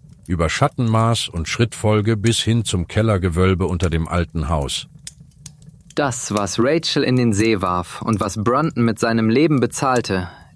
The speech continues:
Speaker 2: ist von weit größerem Wert, als Sie ahnen. Es ist, so unerquicklich die Umstände seines Wiederauffindens auch sein mögen,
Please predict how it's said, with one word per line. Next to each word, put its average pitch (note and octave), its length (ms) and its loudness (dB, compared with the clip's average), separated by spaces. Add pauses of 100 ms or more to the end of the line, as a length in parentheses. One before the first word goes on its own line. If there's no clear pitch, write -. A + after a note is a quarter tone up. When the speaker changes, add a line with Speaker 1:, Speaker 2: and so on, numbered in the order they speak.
Speaker 2:
ist - 200 -4
von G#2+ 300 0
weit C#3 320 0
größerem A2+ 580 2
Wert, G2+ 460 0
als - 260 -4
Sie G#2 160 0
ahnen. F2+ 480 -4 (1400)
Es A2 220 -2
ist, - 540 -2 (640)
so - 180 2
unerquicklich - 720 -2
die G2 120 0
Umstände A#2 500 0
seines G#2+ 340 -2
Wiederauffindens A2+ 800 0
auch F2+ 120 -2
sein C3+ 280 0
mögen, G2+ 440 2